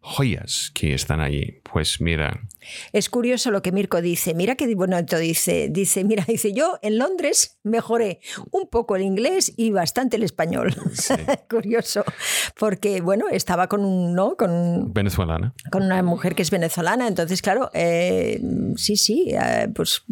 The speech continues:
Speaker 2: claro, supongo sus, las amistades y el teatro que él hacía también,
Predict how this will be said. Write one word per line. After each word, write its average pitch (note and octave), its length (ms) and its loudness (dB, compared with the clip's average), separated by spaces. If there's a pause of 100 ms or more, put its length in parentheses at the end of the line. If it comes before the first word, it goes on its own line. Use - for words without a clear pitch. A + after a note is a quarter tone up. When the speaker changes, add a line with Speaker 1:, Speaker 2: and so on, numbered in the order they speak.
(100)
Speaker 2:
claro, - 240 0
supongo E3 440 0
sus, F3 160 -2
las E3 240 2
amistades F3+ 600 0 (320)
y F#3 60 0
el E3 120 2
teatro E3 340 0
que - 80 -2
él E3+ 80 2
hacía F#3 320 0
también, F3 420 0